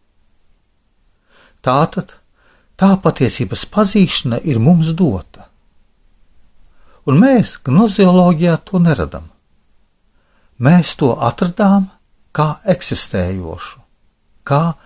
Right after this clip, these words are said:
preeksistējošu. Tātad kā esošu jau iepriekš. Fenomenoloģija ir mācība, analīze, kas eksaminē to pazīšanas patiesību,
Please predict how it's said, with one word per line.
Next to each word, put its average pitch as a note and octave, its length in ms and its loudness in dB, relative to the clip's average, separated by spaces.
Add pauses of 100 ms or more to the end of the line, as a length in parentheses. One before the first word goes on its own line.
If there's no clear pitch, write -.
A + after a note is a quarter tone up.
(260)
preeksistējošu. F2 1500 -4 (1040)
Tātad G3 420 -4 (400)
kā D3+ 160 -2
esošu F#3 540 0
jau F#3+ 80 4
iepriekš. - 560 -4 (2000)
Fenomenoloģija A#2 1160 2
ir F#3 120 4
mācība, A2+ 840 -2 (520)
analīze, F2 720 -4 (1200)
kas - 180 -2
eksaminē A3+ 580 2 (420)
to B3 280 -2 (140)
pazīšanas B2 640 -4
patiesību, G#2 880 -10